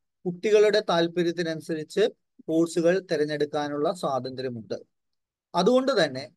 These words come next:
ഇനി മുതൽ കുട്ടി admission എടുക്കുന്നത് major പ്രോഗ്രാമുകളിലാണ്. അങ്ങനെയാണെങ്കിൽ ബി എസ് സി Physics മേജറിൽ admission എടുക്കുന്നു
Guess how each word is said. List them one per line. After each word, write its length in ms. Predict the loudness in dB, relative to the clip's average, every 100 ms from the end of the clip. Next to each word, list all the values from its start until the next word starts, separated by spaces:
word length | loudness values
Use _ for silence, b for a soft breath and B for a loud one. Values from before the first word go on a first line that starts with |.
| -10
ഇനി 180 | -6 -2
മുതൽ 360 | -2 -2 -2 -4 -10
കുട്ടി 220 | -4 0
admission 440 | 0 -2 -8 -6
എടുക്കുന്നത് 480 | -4 -4 -6 -10 -10 -12 _ _ _ -10
major 480 | -6 -4 0 0
പ്രോഗ്രാമുകളിലാണ്. 1000 | 0 4 4 4 0 -2 -6 -6 -6 -10 -18 _ _ _ _ _ _ -8
അങ്ങനെയാണെങ്കിൽ 640 | -2 0 0 2 0 -2 _ _ -4
ബി 60 | 2
എസ് 240 | 2 0
സി 200 | -6 -2
Physics 340 | -2 -2 -4 -4
മേജറിൽ 500 | -4 -2 0 0 -4
admission 380 | -10 -14 -12 -10
എടുക്കുന്നു 520 | -10 -12 -14 -14